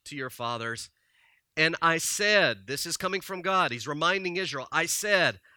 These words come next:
'I will never break my covenant with you.'"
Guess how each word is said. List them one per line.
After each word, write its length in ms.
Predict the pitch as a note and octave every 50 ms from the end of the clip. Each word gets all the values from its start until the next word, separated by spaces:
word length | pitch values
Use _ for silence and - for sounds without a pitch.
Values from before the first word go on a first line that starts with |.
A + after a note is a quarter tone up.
| _ _ _ _ _ _ -
'I 300 | D#3 E3 F3 F3+ F3+ F#3
will 720 | F3 D#3+ E3+ G3+ G3+ F#3+ E3 D#3+ D#3 D3+ D3 C#3+ C#3 - _ _ _ _ _ _ _
never 880 | - G#2 A2+ C3+ D#3 E3+ F#3+ A3 G3 F#3+ A#3 A#3 A#3+ B3 B3 A3 D#3 _ _ _ _ _ _
break 800 | - A2 G#2+ A#2 D3 F3 G3 G3 G3 G3+ G3 F#3+ - - - _ _ _ _ _ _
my 180 | - C#3+ D#3+ D3+
covenant 640 | - - - - E3 F3 E3 E3+ E3 E3 E3 B2+ - _ _ _ _ _ _
with 220 | - C3 D#3 C3+ D#3
you.'" 420 | D#3+ F3+ F3+ F3 D3+ A#2 F2+ D#2+